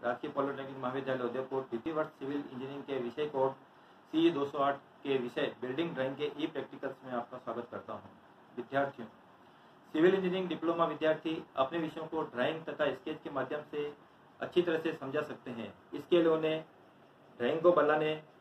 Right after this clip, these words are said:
निर्माण हेतु विस्तृत ड्राइंग बनाने एवं समझाने की आवश्यकता रहती है। यह तभी संभव है जब वे स्वयं इसको अच्छी तरह से समझें। इसी अभिव्यक्ति को दर्शाने के लिए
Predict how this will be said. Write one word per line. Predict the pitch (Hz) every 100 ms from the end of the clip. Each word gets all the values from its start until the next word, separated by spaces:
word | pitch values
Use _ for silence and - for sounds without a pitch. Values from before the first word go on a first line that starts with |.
| 123
निर्माण | 131 151 160
हेतु | 147 156
विस्तृत | 139 - 160
ड्राइंग | 143 147 143
बनाने | 143 151 151
एवं | 147 160
समझाने | 160 135 139 151
की | 151
आवश्यकता | 135 135 143 143
रहती | 135 131 139
है। | 113 135
यह |
तभी | 147 127 117 170
संभव | 165 151 151
है | 139 147 143 - - - - -
जब | 143
वे | 160
स्वयं | 160 151 175
इसको | 156 - 165 160 - - -
अच्छी | - 165
तरह | 160
से | 160 165
समझें। | 139 139 147 135 - - - - - - -
इसी | - 220
अभिव्यक्ति | 175 165 175 - 170
को | 170
दर्शाने | 135 - 160 165
के | 160
लिए | 147 151 151